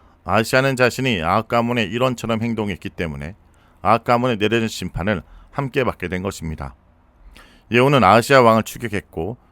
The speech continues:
결국 그는 붙잡혀 죽임을 당합니다. 아하시아가 비참하게 죽은 후 악의 영향력은 끝나지 않았습니다.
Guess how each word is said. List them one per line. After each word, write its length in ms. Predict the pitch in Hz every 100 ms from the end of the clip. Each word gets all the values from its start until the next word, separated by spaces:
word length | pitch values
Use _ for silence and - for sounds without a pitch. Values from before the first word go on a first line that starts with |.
| _
결국 300 | - 107 120
그는 220 | - 120 113
붙잡혀 420 | - 117 - 120
죽임을 360 | - 90 87 90
당합니다. 500 | 87 85 76 65 64 - _ _ _ _ _ _ _ _ -
아하시아가 480 | 98 113 139 131 135
비참하게 520 | 107 - 135 131 131
죽은 360 | - 107 117 80
후 140 | 62 _ _ _ _ _
악의 440 | - 107 127 107 85
영향력은 560 | 95 113 117 95 101
끝나지 380 | - 117 117 92
않았습니다. 600 | 76 85 80 76 71